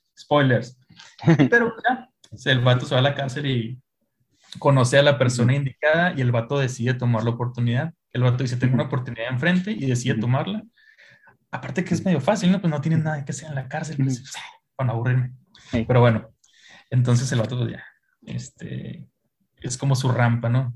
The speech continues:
Speaker 1: Como,
Speaker 2: Ujú.
Speaker 1: como, cómo empieza él su venganza.
Speaker 2: Ujú.
Speaker 1: Todas las personas que estuvieron involucradas en su encarcelamiento y su traición. Y, o sea, es, bueno, es como que una idea muy genérica de, de,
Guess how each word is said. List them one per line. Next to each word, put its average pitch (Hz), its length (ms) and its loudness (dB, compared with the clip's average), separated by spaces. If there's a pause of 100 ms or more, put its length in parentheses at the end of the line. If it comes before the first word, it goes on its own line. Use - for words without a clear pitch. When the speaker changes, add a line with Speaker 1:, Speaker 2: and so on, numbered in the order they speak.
(100)
Speaker 1:
Como, 113 320 -6
Speaker 2:
Ujú. 117 100 -8
Speaker 1:
como, 117 680 -4
cómo 117 180 -2
empieza 123 440 0
él 120 260 0
su 127 140 -2
venganza. 113 640 0 (920)
Speaker 2:
Ujú. 127 160 2
Speaker 1:
Todas 117 100 2 (100)
las - 20 -8
personas 120 440 -6
que - 60 -14
estuvieron 117 320 -2
involucradas 110 540 -2
en 113 100 -4
su - 100 -12
encarcelamiento 117 720 -4
y 117 80 -2
su 120 140 -12
traición. - 400 -10
Y, 120 200 -10
o - 80 -16
sea, 120 120 -6
es, 180 160 -2
bueno, 143 240 4
es 131 100 -2
como 165 240 0
que 117 160 -4
una 123 200 0
idea 139 180 2
muy 143 180 -2
genérica 131 580 -4
de, 113 340 -6 (1040)
de, 110 560 -6